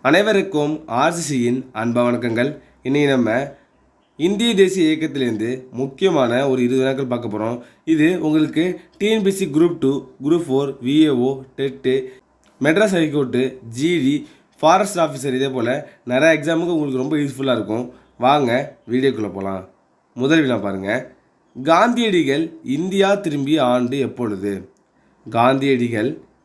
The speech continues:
இந்தியா திரும்பிய ஆண்டு. இதற்கான சரியான விடை ஆப்ஷன் சி, ஆயிரத்தி தொள்ளாயிரத்தி பதினஞ்சு ஜனவரி ஒம்பது. காந்தியடிகள்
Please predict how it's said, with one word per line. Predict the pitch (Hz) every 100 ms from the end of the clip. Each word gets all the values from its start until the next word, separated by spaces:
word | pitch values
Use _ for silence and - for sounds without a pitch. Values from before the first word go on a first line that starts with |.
| _
இந்தியா | 127 151 160 170 170
திரும்பிய | - 139 131 139 143
ஆண்டு. | 110 107 98 98 92 92 _ _ _ _ _ _ _ _ _
இதற்கான | 113 127 127 131
சரியான | 127 123 123
விடை | 123 117 117 143 - _ _ _
ஆப்ஷன் | 117 123 123 123
சி, | 123 117 127 - _ _ -
ஆயிரத்தி | 143 180 214 170
தொள்ளாயிரத்தி | 160 151
பதினஞ்சு | 160 127 143 139 117 147 - _ _
ஜனவரி | 117 135 135 135
ஒம்பது. | 123 107 110 95 98 90 - _ _ _ _ _
காந்தியடிகள் | 110 110 123 123 117 113 110 135 156